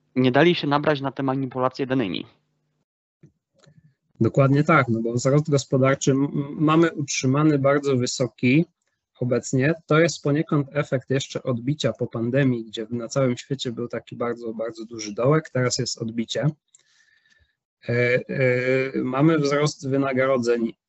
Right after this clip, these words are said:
Speaker 2: <clears throat> bardzo, bardzo wysoki, bo, bo około czternastu procent to już było ostatnio.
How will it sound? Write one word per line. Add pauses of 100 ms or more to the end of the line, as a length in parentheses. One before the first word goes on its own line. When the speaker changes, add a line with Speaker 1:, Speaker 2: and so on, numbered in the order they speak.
(120)
Speaker 2:
<clears throat>
bardzo,
bardzo
wysoki,
bo,
bo
około
czternastu
procent
to
już
było
ostatnio.